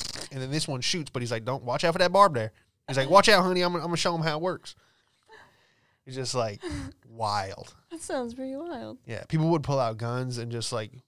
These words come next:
Speaker 1: wave 'em around.
Speaker 2: Damn, the people you meet and doing door to door, huh?
Speaker 1: Very true. But yeah, go, go door to door in Florida. You're gonna see some characters.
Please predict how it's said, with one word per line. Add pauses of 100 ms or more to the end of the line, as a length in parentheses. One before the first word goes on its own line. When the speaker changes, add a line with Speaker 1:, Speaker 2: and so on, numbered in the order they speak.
(220)
Speaker 1:
wave
'em
around. (180)
Speaker 2:
Damn,
the
people
you
meet (260)
and
doing
door
to
door,
huh? (720)
Speaker 1:
Very
true. (1500)
But
yeah,
go,
go
door
to
door
in
Florida.
You're
gonna
see
some
characters.